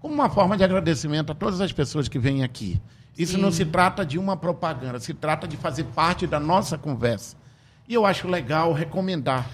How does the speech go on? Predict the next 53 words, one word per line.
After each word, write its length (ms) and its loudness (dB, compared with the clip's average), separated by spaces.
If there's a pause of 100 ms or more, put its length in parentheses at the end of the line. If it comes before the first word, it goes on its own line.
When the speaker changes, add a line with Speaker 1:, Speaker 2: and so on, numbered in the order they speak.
(180)
Speaker 2:
E 40 -18
Speaker 1:
para 100 4
as 60 4
Speaker 2:
hoje 80 2
em 40 6
Speaker 1:
pessoas 120 0
Speaker 2:
dia 100 8
é 20 8
nosso 160 4
Speaker 1:
irem 100 2
lá. 120 0
Speaker 2:
cartão 240 2
de 80 -2
visita, 460 -2
Speaker 1:
E 40 8
é 40 12
o 40 8
Speaker 2:
né? 60 2
Speaker 1:
cartão 320 6
de 100 0
visita 480 -2
às 60 0
redes 220 -4
sociais. 580 0
Speaker 2:
Ninguém, 160 -2
ninguém 280 -2
procura 500 -2
mais 260 -2
em 80 -2
outro 200 -2
Speaker 1:
Eu 100 12
Speaker 2:
local. 220 8
Speaker 1:
falo 200 8
de 100 2
outros 300 8
podcasts 720 4
aqui, 280 -4
porque 360 -12
eu 160 -4
não 160 -6
tenho, 340 -2
eu, 180 -2 (260)
a 60 -6
gente 160 -2
tá 140 6
num, 340 -2
numa 400 -2
vida, 320 -2
num 120 0
momento, 380 0
numa, 280 0
né? 340 2
Speaker 2:
Sim. 400 -16